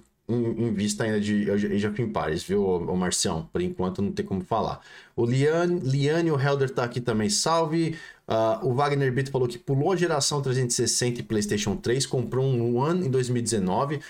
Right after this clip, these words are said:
Hoje joga bastante coisa trezentos e sessenta graças a retrô. Aí, ó, tá aí na, tá na esquema.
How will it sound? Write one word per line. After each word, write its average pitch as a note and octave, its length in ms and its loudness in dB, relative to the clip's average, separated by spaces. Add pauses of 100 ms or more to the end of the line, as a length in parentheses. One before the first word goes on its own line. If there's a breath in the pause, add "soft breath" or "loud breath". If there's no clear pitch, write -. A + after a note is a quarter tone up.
(120)
Hoje D3 280 0
joga C#3+ 240 2
bastante C#3 480 0
coisa C3 200 0
trezentos C3 300 0
e - 40 0
sessenta D3+ 340 0
graças B2+ 320 0
a A#2 80 2
retrô. C3 600 0
Aí, G2 160 0
ó, E2 80 -2 (520 soft breath)
tá G2+ 100 -2
aí G#2 120 2
na, F#2+ 300 0 (460)
tá F#2 100 -2
na F2+ 160 0
esquema. D#3 440 -2